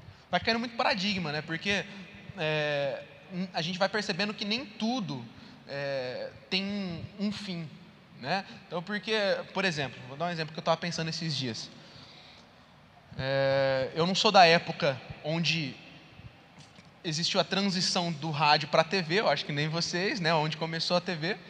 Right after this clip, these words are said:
Mas eu imagino que quando surgiu a T V, todo mundo falava, "Agora o rádio acabou",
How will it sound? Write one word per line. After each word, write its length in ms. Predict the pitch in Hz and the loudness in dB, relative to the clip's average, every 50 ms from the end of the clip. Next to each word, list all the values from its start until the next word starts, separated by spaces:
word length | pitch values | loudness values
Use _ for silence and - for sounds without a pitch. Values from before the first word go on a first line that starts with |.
| - - - - - - - - - - - - - | -6 -6 -6 -6 -14 -18 -18 -20 -20 -20 -20 -16 -8
Mas 240 | - 160 175 220 220 | 6 8 8 10 10
eu 100 | 277 311 | 8 8
imagino 420 | 311 302 277 233 190 190 254 277 | 10 10 8 8 8 6 4 2
que 120 | 269 - - | 0 -2 2
quando 280 | - 277 330 359 349 | 4 4 4 4 2
surgiu 360 | - - 339 285 233 196 247 247 | 0 2 2 4 4 6 6 6
a 40 | |
T 160 | 240 - 220 196 | 6 6 4 4
V, 140 | 190 240 | 4 4
todo 160 | - 349 359 381 | 2 2 0 -2
mundo 140 | 403 381 | -4 -4
falava, 320 | - - - - 190 170 165 | 2 4 8 8 10 10 10
"Agora 240 | 143 156 175 196 214 | 10 10 8 8 8
o 20 | |
rádio 300 | 165 190 185 208 196 233 | 8 8 6 6 6 2
acabou", 360 | - - 302 302 240 143 127 | 0 -2 -2 -2 -2 -4 -4